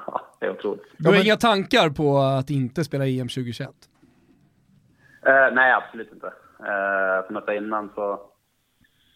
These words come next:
Speaker 1: så tänkte jag egentligen ta snacket med, med Janne under mars, eh, samlingen och, eh,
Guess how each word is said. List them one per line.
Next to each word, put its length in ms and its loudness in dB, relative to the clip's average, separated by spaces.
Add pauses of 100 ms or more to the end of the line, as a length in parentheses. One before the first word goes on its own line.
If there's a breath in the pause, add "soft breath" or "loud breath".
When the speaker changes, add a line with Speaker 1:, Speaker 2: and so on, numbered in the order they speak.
(340)
Speaker 1:
så 80 -4
tänkte 360 0
jag 60 8
egentligen 300 2
ta 240 0
snacket 400 -6
med, 420 -6
med 120 -8
Janne 720 -6
under 140 -14
mars, 160 0 (200)
eh, 320 -8
samlingen 440 -2
och, 240 -10 (120)
eh, 240 -2